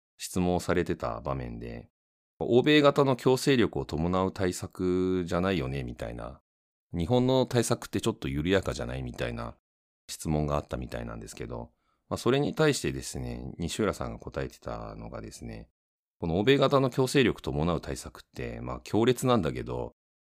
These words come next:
持続的じゃないよね」っていう話をされていて、もうちょっとですね、日本型の緩やかな対策で、オーバーシュート、爆発的な感染っていうのが防げるんじゃないかっていう挑戦なんだみたいなことをですね、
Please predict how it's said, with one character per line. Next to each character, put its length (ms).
持 120
続 200
的 200
じ 80
ゃ 40
な 120
い 40
よ 100
ね」 220
っ 0
て 80
い 200
う 60
話 380
を 100
さ 180
れ 100
て 140
い 100
て、 340
も 280
う 40
ち 80
ょ 40
っ 40
と 100
で 80
す 140
ね、 100
日 140
本 220
型 260
の 240
緩 220
や 140
か 120
な 100
対 220
策 300
で、 320
オ 160
ー 40
バ 100
ー 20
シ 160
ュ 60
ー 40
ト、 280
爆 240
発 120
的 220
な 140
感 220
染 180
っ 40
て 140
い 40
う 20
の 100
が 240
防 200
げ 120
る 120
ん 40
じ 80
ゃ 60
な 100
い 60
か 120
っ 60
て 140
い 80
う 80
挑 180
戦 200
な 100
ん 60
だ 80
み 120
た 140
い 60
な 80
こ 120
と 200
を 60
で 100
す 160
ね、 180